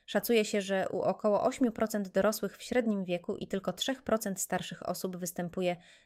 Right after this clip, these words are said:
zgrzytanie zębami podczas snu. Ważne jest, aby rodzice zwracali uwagę na oznaki bruksizmu u dzieci, takie jak zgrzytanie zębami podczas snu, ból szczęki, a także bóle głowy.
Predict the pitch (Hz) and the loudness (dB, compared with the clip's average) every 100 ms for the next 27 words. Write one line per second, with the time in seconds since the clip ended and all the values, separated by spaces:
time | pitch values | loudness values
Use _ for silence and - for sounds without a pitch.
0 | - 175 180 170 190 240 262 226 190 185 | -8 -4 -4 -2 0 4 4 4 2 2
1 | 190 190 180 170 - 170 - - 160 - | 2 0 -6 -6 -6 -6 -6 -4 -2 -4
2 | 175 _ _ _ _ _ _ - - _ | -8 _ _ _ _ _ _ -20 -20 _
3 | 175 233 285 214 190 247 - 190 180 190 | 4 6 6 4 2 -2 -2 0 2 2
4 | 247 254 214 202 190 240 240 - 190 202 | 2 0 0 0 0 0 0 -4 2 2
5 | 175 170 170 - 175 208 214 190 185 - | 2 -2 -2 -4 -2 -2 -2 -4 -4 -4
6 | - 185 160 160 _ - 180 156 135 185 | -4 -4 -4 -8 _ -6 -4 -4 -4 -6
7 | 226 - _ _ _ - 165 170 160 165 | -6 -10 _ _ _ -10 -6 -2 -2 -4
8 | 170 170 170 185 180 165 170 185 180 160 | -6 -6 -4 -2 -4 -4 -2 0 0 -4
9 | 160 - 170 - - 160 220 - _ _ | -8 -8 -6 -4 -2 -2 -4 -10 _ _
10 | _ _ - 175 170 - - 160 156 208 | _ _ -4 0 -2 -2 -6 -6 -6 -6
11 | 240 - _ - 190 175 185 185 202 165 | -6 -8 _ -4 -4 -2 -2 0 0 0
12 | 165 156 165 - | -2 -2 -4 -10